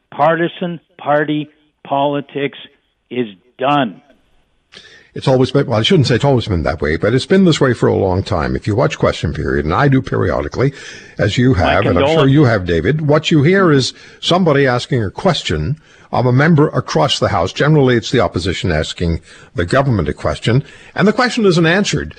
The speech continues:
Speaker 2: The government rep, in this case, um, I watched, uh, Candace Bergen and Justin Trudeau on vaccine mandates. It's on my Twitter feed, at The Roy Green Show. Ms. Bergen asked Mister Trudeau a question. He never even got close to answering the question.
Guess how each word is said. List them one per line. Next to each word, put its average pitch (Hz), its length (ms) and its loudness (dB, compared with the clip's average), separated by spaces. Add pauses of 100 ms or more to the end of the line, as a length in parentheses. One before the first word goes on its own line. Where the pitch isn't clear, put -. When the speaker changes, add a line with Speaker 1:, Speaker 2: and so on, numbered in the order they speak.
(200)
Speaker 2:
The 147 80 0
government 185 480 2
rep, 139 420 0
in 131 160 0
this 147 140 2
case, 143 320 0
um, 95 100 0
I 98 140 2
watched, 123 400 0
uh, 107 180 2
Candace 107 320 -2
Bergen 98 300 0
and 87 100 0
Justin 87 300 -2
Trudeau 76 340 -2 (320)
on 104 160 2
vaccine 95 420 0
mandates. 78 580 -4
It's - 200 -6
on 123 120 2
my 107 100 0
Twitter 80 240 -4
feed, 78 180 -6
at 82 160 -2
The - 60 -8
Roy 82 160 -2
Green 73 240 -4
Show. - 240 -12 (800)
Ms. 147 220 2
Bergen 214 320 2
asked 156 260 -2
Mister 143 200 0
Trudeau 139 300 4
a 95 60 0
question. - 540 -2
He 185 160 2
never 233 240 0
even 196 300 0
got 180 200 -2
close 190 380 2
to 143 160 0
answering 107 400 -2
the 64 80 -6
question. 71 480 -6